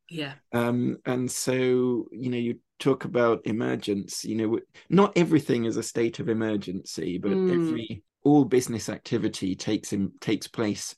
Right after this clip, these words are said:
Speaker 2: and in an emerging environment.
Speaker 1: Yeah.
Speaker 2: And so leaning into that, finding the most pressing problems to solve and recontextualizing our thinking. You know, conventional management thinking reduces people to consumers, humans to resources,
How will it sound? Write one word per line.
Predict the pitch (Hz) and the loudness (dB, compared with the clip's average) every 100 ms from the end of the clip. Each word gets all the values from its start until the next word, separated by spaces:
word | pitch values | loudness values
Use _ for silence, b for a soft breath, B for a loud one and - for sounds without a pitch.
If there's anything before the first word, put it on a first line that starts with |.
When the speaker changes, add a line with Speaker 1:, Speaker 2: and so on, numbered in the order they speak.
| - | -6
Speaker 2:
and | 107 101 90 - | -2 0 -2 -4
in | 104 101 92 | -2 -2 -2
an | - 101 | -2 -2
emerging | 104 107 107 107 95 95 92 - _ | 0 0 0 0 0 -2 -2 -6 _
environment. | 92 92 87 85 82 73 - - _ B B 156 | -8 -6 -4 -6 -8 -12 -14 -16 _ B B -8
Speaker 1:
Yeah. | 143 | -8
Speaker 2:
And | 107 104 | -6 -8
so | - | -4
leaning | 107 110 117 113 107 107 | 0 2 2 2 2 0
into | 107 110 98 | 0 -4 -6
that, | 85 85 87 - | -8 -8 -8 -10
finding | - - 107 104 101 98 | -14 -6 -4 -2 -2 0
the | 98 | 0
most | 90 90 - | -2 -6 -10
pressing | 117 104 - 98 92 | -8 -6 -4 -4 -4
problems | 104 98 92 82 - | -6 -6 -6 -6 -10
to | - | -12
solve | - - - - 92 - B B B B - | -8 -6 -6 -8 -10 -14 B B B B -6
and | 104 95 92 90 101 - B B _ | -4 -2 -4 -4 -6 -10 B B _
recontextualizing | 117 117 123 120 - 110 - - - - 107 95 95 90 90 90 | -4 0 0 0 0 0 0 -4 -4 -4 -2 0 -2 -4 -4 -4
our | 87 | -4
thinking. | 87 107 98 - 85 | -2 -2 -2 -4 -4
You | 95 | -2
know, | 98 98 - | -2 -4 -6
conventional | 107 110 123 - 113 | -4 2 2 2 -2
management | 104 104 107 104 | 0 0 -4 -4
thinking | 107 101 101 101 | -2 -2 -2 -2
reduces | 101 98 101 95 - | -2 -2 -4 -8 -6
people | 135 131 - | -2 -2 -2
to | - | -8
consumers, | - 98 87 107 101 98 92 | -6 -6 -2 4 4 4 -2
humans | - 117 101 101 | 0 0 0 -2
to | - 92 | -4 -4
resources, | 95 90 - 92 95 98 92 92 - | -4 -4 -4 -4 -2 -4 -2 -4 -10